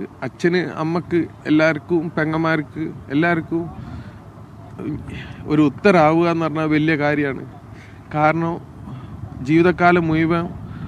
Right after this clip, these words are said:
ഓനെ കാണാതായും കൊണ്ട് ഓർക്കും ജീവിക്കുമ്പോൾ ഒരു ബുദ്ധിമുട്ടുണ്ട്. എന്തായാലും വിധി എന്തായാലും അവനെന്തായാലും ജീവനോടെ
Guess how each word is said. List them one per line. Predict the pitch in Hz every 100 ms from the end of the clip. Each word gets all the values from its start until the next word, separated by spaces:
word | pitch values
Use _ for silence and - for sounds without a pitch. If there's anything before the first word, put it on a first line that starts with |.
| - 127
ഓനെ | 147 165 156
കാണാതായും | 143 143 165 175 170 165 165 165
കൊണ്ട് | 165 165 165 160 - - - - - - 151
ഓർക്കും | 175 180 196 208 185
ജീവിക്കുമ്പോൾ | 190 185 - 180 180
ഒരു | 170
ബുദ്ധിമുട്ടുണ്ട്. | 160 156 165 156 151 147 - - - - - - - 139
എന്തായാലും | 175 202 196 180
വിധി | 180 165 208
എന്തായാലും | 185 185 185 185 185 180 170 - - - - - - - - -
അവനെന്തായാലും | 160 175 180 170 170 175 175 175 160
ജീവനോടെ | 165 165 170 175